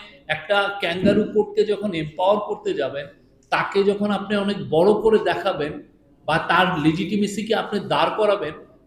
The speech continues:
তখন হয় কি পুরো বাংলাদেশের সা-, কোর্ট সিস্টেমটাই কলুষিত হয়ে যায়।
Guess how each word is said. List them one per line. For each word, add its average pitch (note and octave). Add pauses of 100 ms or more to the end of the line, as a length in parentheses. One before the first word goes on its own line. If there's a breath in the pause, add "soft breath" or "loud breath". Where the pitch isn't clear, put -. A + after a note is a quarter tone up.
(120)
তখন A3+
হয় A3+
কি A3
পুরো G#3
বাংলাদেশের F#3
সা-, - (1040)
কোর্ট G#3+
সিস্টেমটাই A3
কলুষিত E3+
হয়ে G#2+
যায়। -